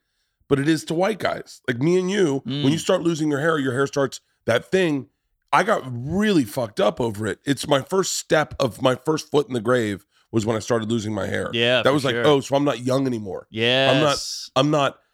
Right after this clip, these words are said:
Speaker 1: I have to be, I only get one hairstyle choice for the rest of my life.
Speaker 2: Yeah.
Speaker 1: And it's shave it.
Speaker 2: Yeah.
Speaker 1: And, and then when you see what black women go through with their hair,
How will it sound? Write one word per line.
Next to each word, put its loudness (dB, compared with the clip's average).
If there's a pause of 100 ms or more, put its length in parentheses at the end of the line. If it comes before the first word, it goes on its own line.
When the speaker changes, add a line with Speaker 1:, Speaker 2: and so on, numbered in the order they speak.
(160)
Speaker 1:
I 6
have 2
to -2
be, -2 (920)
I 4
only 4
get -2
one 2
hairstyle 0
choice -4
for -10
the -4
rest 0
of -8
my -2
life. -2
Speaker 2:
Yeah. 2
Speaker 1:
And 2
it's -4
shave 0
it. -12 (280)
Speaker 2:
Yeah. 0
Speaker 1:
And, 2 (300)
and 2
then 2
when 0
you -2
see 0
what -4
black 0
women 0
go 0
through -2
with 0
their -4
hair, -6